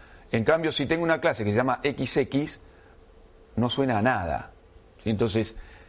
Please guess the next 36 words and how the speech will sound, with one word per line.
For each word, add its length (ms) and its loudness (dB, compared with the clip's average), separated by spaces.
me 100 2
voy 180 4
a 40 -2
sentir 380 0
obligado 580 2
a 80 -4
cambiarla, 720 0
¿no? 200 -2
Entonces, 480 -4
el 140 2
motivo 300 2
por 120 0
el 80 -4
cual 400 2
conviene 400 2
a 60 2
veces 240 -4
empezar 500 0
por 180 2
nombres 380 2
que 160 0
no 160 2
tengan 300 2
significado 920 0
es 100 0
que 100 0
después 260 2
me 160 0
voy 280 2
a 260 0
sentir 320 2
obligado 340 4
a 60 -2
cambiarlo 420 2
cuando 260 0
tenga 400 4